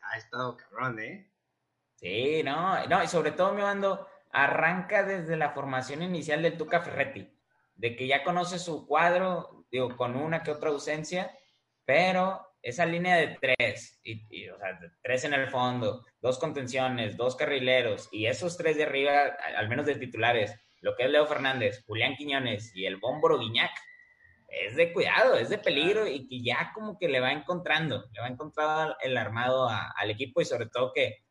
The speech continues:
Speaker 2: que la gente quiere ver es-, ese Tigres avasallador y, y buscar siempre al frente.
Speaker 1: Oye, y,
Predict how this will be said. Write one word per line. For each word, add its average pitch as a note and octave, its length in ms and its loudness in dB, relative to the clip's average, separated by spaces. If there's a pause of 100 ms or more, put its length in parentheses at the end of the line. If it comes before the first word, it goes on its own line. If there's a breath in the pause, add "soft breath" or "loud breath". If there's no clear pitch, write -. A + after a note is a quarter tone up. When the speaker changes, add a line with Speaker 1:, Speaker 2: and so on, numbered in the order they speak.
Speaker 2:
que A#2+ 60 2
la A2+ 140 4
gente D3 360 -6
quiere C#3+ 180 2
ver B2+ 200 8
es-, A#2 300 0
ese A2+ 720 -2 (280)
Tigres B2+ 520 2
avasallador A2+ 840 2
y, F#2+ 480 -2
y F#2+ 80 -10
buscar F#2+ 340 -4
siempre A#2 840 0
al F2 220 -4
frente. A#2 360 -6 (760 loud breath)
Speaker 1:
Oye, A#2+ 240 4
y, B2 220 2